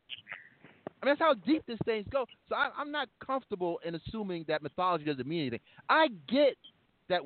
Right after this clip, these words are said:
women, uh, should have a movie. But the only thing is, is that, uh, it, it has to be disseminated as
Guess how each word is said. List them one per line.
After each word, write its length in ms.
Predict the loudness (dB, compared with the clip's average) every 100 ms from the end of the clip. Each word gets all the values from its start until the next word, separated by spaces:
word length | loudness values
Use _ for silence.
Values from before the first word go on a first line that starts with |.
| -2
women, 440 | 0 0 -2 -8 -14 _ _ _ _ _ _ _ _ -6 2
uh, 300 | 4 4 0 _ -8 -2
should 120 | 0
have 240 | 0 0
a 80 | 0
movie. 420 | 0 -2 -4 -10 _ _ _ _ _ _ _
But 120 | 0 2
the 80 |
only 200 | 2 0 2
thing 280 | 2 2
is, 180 | -2 -4
is 140 | -6 -2
that, 300 | -2 -2 -6 _ _ _ -2
uh, 180 | 0 0 -2 _ _ _ _ _ _ _ _ 0
it, 200 | 2 4
it 120 | 2 2
has 180 | 0 -2
to 60 |
be 140 | -8 -6
disseminated 580 | 0 0 0 -2 -2
as 60 | -4